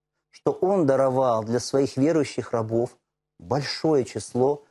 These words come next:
разнообразных возможностей и путей совершить добро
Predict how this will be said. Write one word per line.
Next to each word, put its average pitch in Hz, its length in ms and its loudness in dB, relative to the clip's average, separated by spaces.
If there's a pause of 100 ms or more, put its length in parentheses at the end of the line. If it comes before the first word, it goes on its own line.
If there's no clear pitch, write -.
(220)
разнообразных 139 1200 2
возможностей 127 760 0
и 127 160 -6
путей 123 560 -2 (400)
совершить 113 560 -2
добро 110 500 -2